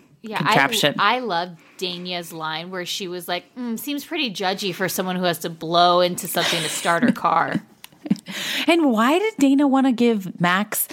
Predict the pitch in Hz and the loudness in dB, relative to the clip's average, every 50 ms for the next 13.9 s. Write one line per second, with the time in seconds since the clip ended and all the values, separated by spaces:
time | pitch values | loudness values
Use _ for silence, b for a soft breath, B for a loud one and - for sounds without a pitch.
0 | B B B - 190 - 208 202 - 196 185 170 - 185 170 147 - - - - | B B B -2 0 2 2 2 4 2 0 2 2 2 2 2 0 -2 0 0
1 | 180 170 - - 226 233 233 - - - - 302 330 320 294 320 320 302 311 294 | 2 2 2 2 2 2 0 -2 -6 0 2 4 4 6 4 4 2 4 4 2
2 | 294 294 - 247 247 269 320 370 359 - 440 415 320 240 190 214 202 - - - | 2 2 2 2 4 4 2 0 2 2 2 4 4 4 4 4 2 0 -2 0
3 | 233 214 214 220 214 214 214 196 - 214 208 202 196 202 202 208 214 190 196 175 | 2 4 4 4 4 4 2 2 2 4 4 4 4 2 2 2 2 2 2 2
4 | 180 202 202 208 214 220 214 233 220 220 - - 190 190 - - 208 202 202 - | 2 4 4 4 2 2 2 2 0 0 0 -2 -2 -2 0 0 2 2 2 0
5 | - - 202 185 165 160 151 156 165 175 185 - - 214 233 233 240 240 247 254 | 0 0 0 2 4 4 4 4 2 0 -2 0 2 2 4 4 4 4 4 2
6 | 247 269 294 B B B 233 220 196 196 214 185 180 - 247 277 - 226 214 196 | 0 -2 -8 B B B -14 -14 -12 -10 -10 -10 -10 -6 -6 0 2 4 4 6
7 | 196 190 180 190 247 233 214 208 185 226 208 196 202 196 196 190 - 208 180 175 | 6 4 4 6 6 6 4 4 4 2 2 2 4 2 2 2 2 0 2 2
8 | 185 170 175 - - 151 139 135 - - - B B B B B B B - 208 | 0 0 0 2 2 2 2 2 -2 -6 -14 B B B B B B B 0 2
9 | 220 262 311 349 403 370 415 415 - - 240 226 226 226 - 214 - - 202 190 | 2 2 0 -4 -6 -6 -8 -8 -2 0 0 0 0 -2 -8 -12 -10 -6 -6 -6
10 | 180 - - 214 202 190 185 175 - - - - - - - - 202 202 202 208 | -6 -6 -6 -6 -4 -4 -4 -4 -6 -8 -16 -20 -20 -8 2 4 4 6 6 4
11 | 208 202 - 220 196 180 123 - - - 180 170 170 170 165 - - 170 156 151 | 0 0 0 0 0 0 0 -2 -6 -4 -4 -2 -2 -4 -6 -6 -8 -8 -8 -8
12 | - - - 147 147 160 160 170 190 214 240 269 269 - - - B B B B | -8 -6 -4 -2 -2 -2 -2 -2 0 2 2 2 0 -2 -8 -12 B B B B
13 | B B B B B B _ 277 339 - - - 453 508 494 - 427 294 | B B B B B B _ 0 2 2 2 2 2 2 4 2 0 -2